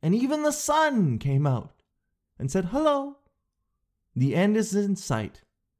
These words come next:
And then today, <laughs> literally, <coughs> sorry, oh my God. Now I'm coughing. What a bad sign.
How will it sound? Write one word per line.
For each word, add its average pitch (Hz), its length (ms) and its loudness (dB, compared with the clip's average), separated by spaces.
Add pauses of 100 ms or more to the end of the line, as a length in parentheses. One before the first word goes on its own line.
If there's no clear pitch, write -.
(920)
And 135 160 2
then 175 540 0
today, 131 720 2 (420)
<laughs> - 420 -8
literally, 220 640 4 (560)
<coughs> - 480 0
sorry, 214 420 0
oh 185 140 0
my 175 140 2
God. 147 420 2 (580)
Now 156 260 -2
I'm 170 180 0
coughing. 139 680 -4
What 180 100 6
a 185 80 6
bad 151 260 0
sign. 156 320 -4